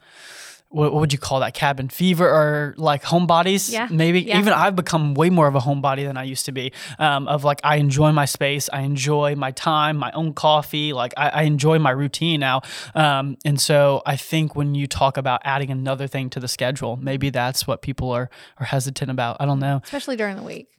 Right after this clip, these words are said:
Speaker 2: But, like, on a Sunday morning, if you're already at church.
Speaker 1: Yeah.
Speaker 2: That seems natural to me. But I, I appreciate what David was saying 'cause a lot of people serve. And my, um, my Sunday morning group,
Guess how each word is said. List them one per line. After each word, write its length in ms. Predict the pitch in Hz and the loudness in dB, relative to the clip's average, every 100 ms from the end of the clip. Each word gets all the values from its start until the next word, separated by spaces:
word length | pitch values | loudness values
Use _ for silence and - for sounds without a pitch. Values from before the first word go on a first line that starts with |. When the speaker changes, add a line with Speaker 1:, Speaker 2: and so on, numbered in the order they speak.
| _ - | _ -6
Speaker 2:
But, 60 | |
like, 160 | 233 220 | -4 -2
on 100 | 208 | -4
a 60 | 208 | -6
Sunday 240 | 247 214 | -4 -4
morning, 280 | 208 196 190 | -4 -6 -8
if 140 | 180 | -8
you're 100 | 190 | -8
already 220 | 185 175 | -6 -8
at 80 | - | -12
church. 480 | - 175 - - - _ | -14 -14 -14 -20 -20 _
Speaker 1:
Yeah. 200 | 156 143 - | -2 -2 -2
Speaker 2:
That 160 | - 330 | 0 2
seems 220 | 370 285 | 2 0
natural 380 | 247 240 226 202 | 0 0 -2 -6
to 60 | 190 | -6
me. 180 | 175 | -8
But 260 | 190 226 208 220 | 0 0 0 -2
I, 100 | - | -4
I 100 | 220 | -2
appreciate 360 | 233 269 254 214 | 0 -2 0 -2
what 100 | 214 | 0
David 220 | 220 208 | -2 -2
was 100 | 190 | -4
saying 320 | 254 214 190 | -4 -2 -4
'cause 180 | 190 214 | -6 -10
a 60 | 208 | -2
lot 160 | 220 | -2
of 60 | 220 | -2
people 200 | 226 190 | -4 -8
serve. 360 | - 226 208 180 | -2 0 0 -2
And 100 | 214 | -2
my, 220 | 208 202 - - - - | -2 -2 -10 -20 -20 -6
um, 240 | 214 208 | -4 -4
my 140 | - 247 | -2 -2
Sunday 260 | 269 240 | 0 -2
morning 240 | 233 226 214 | -2 -2 -4
group, 400 | 208 208 196 | -4 -6 -6